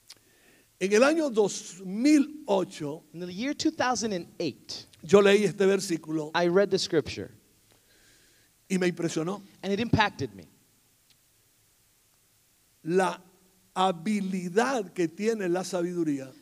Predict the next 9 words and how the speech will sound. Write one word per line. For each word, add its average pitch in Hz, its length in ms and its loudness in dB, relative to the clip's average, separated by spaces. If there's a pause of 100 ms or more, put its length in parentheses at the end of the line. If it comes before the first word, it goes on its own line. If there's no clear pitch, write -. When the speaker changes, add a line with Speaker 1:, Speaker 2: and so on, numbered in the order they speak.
Speaker 2:
The 240 140 -6
ability 285 460 -6
that 208 200 -2
wisdom 220 480 -8
has, 160 420 -12
Speaker 1:
si - 160 -8
podemos 190 400 0
llamarle 175 440 0
habilidad, 151 500 -4